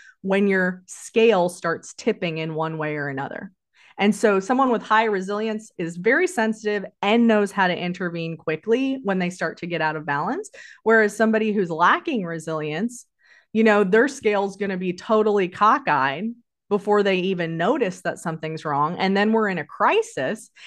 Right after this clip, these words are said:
and the intervention that it takes to get this back into balance is going to be much more than what it would take if I noticed with just a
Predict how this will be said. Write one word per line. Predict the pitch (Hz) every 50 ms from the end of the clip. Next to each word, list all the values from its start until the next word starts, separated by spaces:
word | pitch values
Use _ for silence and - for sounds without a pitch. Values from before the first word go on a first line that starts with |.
| - - - -
and | 208 220 233
the | 220 220
intervention | - 233 247 269 262 262 254 233 196 202 208 226 233 240 233 208 202
that | 185 180 165
it | 165 - -
takes | - - 294 311 285 277 - - -
to | - - 214
get | 175 175 196 190 190 -
this | 185 180 180 185
back | 185 175 175 180 180 175
into | 165 165 - 170
balance | 165 185 202 226 233 202 185 180 180
is | 170 170 170
going | 170 175 170 170 170 170
to | 175 185
be | 170 175 175
much | 165 156 160 160 - - -
more | 185 190 208 190 139 - - - _ _ _ _ _ _ _ _ _ _ _ _ _ _ _ _ _ _ _ _
than | - 190 185 180
what | 180 175 170
it | 156
would | 160 160 165
take | - 180 165 160 160
if | 165 156 -
I | 156 156
noticed | 156 156 160 156 151 151 147 151 - - -
with | - 151 151
just | - 175 160 - - -
a | 147 139 156 170